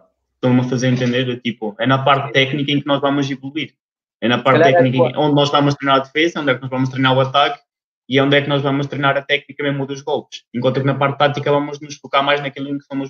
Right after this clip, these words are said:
Speaker 1: bons.
Speaker 2: Claro. Ok, ok. Hum,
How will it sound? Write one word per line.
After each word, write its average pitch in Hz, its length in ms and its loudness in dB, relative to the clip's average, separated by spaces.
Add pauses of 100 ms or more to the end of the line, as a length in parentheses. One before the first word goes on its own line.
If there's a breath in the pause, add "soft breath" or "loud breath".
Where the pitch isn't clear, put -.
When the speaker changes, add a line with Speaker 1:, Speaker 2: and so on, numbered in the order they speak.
Speaker 1:
bons. 123 120 -18 (800)
Speaker 2:
Claro. 98 200 -10 (840)
Ok, 95 320 -16 (260)
ok. - 260 -20 (680 soft breath)
Hum, 113 880 -6